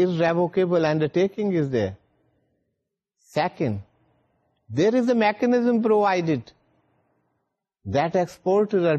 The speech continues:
beneficiary can receive the payment through this instrument even before the due date۔ تو یہ ایک انسٹرومنٹ میں آپ کو نظر آ رہا ہے، امپورٹر،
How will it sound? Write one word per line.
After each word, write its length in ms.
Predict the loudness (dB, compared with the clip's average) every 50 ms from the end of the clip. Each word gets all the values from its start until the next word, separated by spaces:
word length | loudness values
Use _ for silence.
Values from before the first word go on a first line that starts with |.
| 0
beneficiary 720 | 0 0 0 0 -2 0 -2 -2 -2 -4 -6 -8 -8 -8 -8 -10 _ _ _ _ _ _ _ _ _ _ _ _ _ _ _ _ _ _ _ _
can 220 | 0 0 0 2 2 2
receive 420 | 0 0 0 0 0 2 2 2
the 120 | 0 0 -2 0 0
payment 420 | 2 2 2 2 2 2 0 -2 -4 _ _ _ _ _ _ _ _ _ _ _
through 200 | -2 0 2 2 2
this 180 | 2 2 2 2
instrument 720 | 0 0 0 0 0 2 2 2 2 0 -2 -4 -8 -18 _ _ _ _ _ _ _ _ _ _ _ _ _ _ _ _ _ _ _ _ -4
even 440 | 0 0 2 2 2 0 2 0 -2
before 240 | 0 0 -2 -2
the 220 | 0 0 -2 0 2
due 120 | 0 0 2 0
date۔ 280 | 0 -2 -2 -6 _ _ _ _ _ _ _ _ _ _ _ _ _ _ _ _ _ _ _ _ _ _ _ _ _ _ _ _ _ _ _ _ _ _ _ _ _ _ _ _
تو 60 | -6
یہ 240 | -2 0 2 2 2 2
ایک 120 | 2 0 -4 _ _ _ _ _ _ _ -2
انسٹرومنٹ 760 | -2 -2 -2 -4 -2 0 0 2 2 2 2 0 0 -2 -2
میں 120 | 0 0
آپ 260 | 2 0 0 -2 -2 -2
کو 80 | 0
نظر 280 | 0 2 2 2 2 0 0
آ 160 | 0 0 0
رہا 180 | 0 0 -2 -2
ہے، 760 | -4 -8 _ _ _ _ _ _ _ _ _ _ _ _ -2
امپورٹر، 680 | -2 -2 0 0 0 2 2 2 0 0 0 0 0